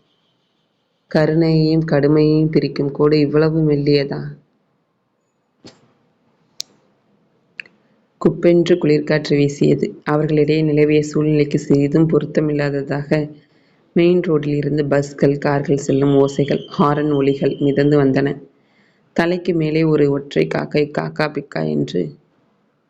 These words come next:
தன் அகால இடையூறுக்கு மன்னிப்பு கேட்டுக்கொள்வது போல சப்தம் எழுப்பிக் கொண்டு பறந்து சென்றது.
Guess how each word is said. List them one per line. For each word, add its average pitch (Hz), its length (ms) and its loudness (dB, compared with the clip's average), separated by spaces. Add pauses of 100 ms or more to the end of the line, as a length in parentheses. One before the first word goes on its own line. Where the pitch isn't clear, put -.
(1300)
தன் 147 200 0
அகால 147 440 -2
இடையூறுக்கு 143 640 -2
மன்னிப்பு 143 400 0
கேட்டுக்கொள்வது 135 760 0
போல 139 260 2
சப்தம் 147 460 -2
எழுப்பிக் 139 340 -2
கொண்டு 131 260 -2
பறந்து 143 380 -2
சென்றது. 135 480 0